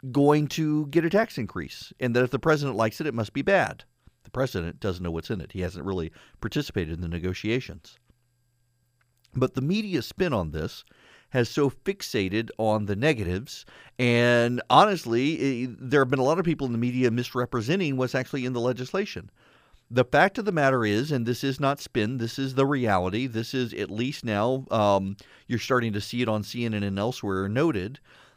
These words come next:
that, uh, this legislation will give you a tax decrease. In fact, at C N N and Fox and several others,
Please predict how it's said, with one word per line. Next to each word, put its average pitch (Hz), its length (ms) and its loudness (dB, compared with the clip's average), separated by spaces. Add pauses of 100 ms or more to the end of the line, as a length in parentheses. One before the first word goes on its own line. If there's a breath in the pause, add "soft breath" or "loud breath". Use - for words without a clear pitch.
(100)
that, 120 560 6
uh, 123 280 8
this 131 280 -2
legislation 139 840 0
will 135 340 4
give 147 340 0
you 143 240 0
a 131 200 0
tax 127 500 -2
decrease. 104 640 -8
In 101 120 -8
fact, 135 320 0
at 117 160 -2
C 143 260 -6
N 131 100 0
N 135 200 0
and 104 180 -4
Fox 117 340 0
and 110 120 -6
several 117 240 0
others, 120 280 0